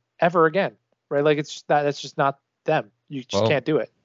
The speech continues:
Speaker 2: We'll have to see what happens. There's a lot of really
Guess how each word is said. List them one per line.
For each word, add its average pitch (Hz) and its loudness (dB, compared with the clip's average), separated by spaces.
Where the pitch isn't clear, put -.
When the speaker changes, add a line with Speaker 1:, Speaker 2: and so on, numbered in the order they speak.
Speaker 2:
We'll 92 -8
have 98 -6
to - -20
see - -12
what 113 -2
happens. 107 2
There's 101 -6
a 107 -4
lot 113 4
of 95 0
really 104 -2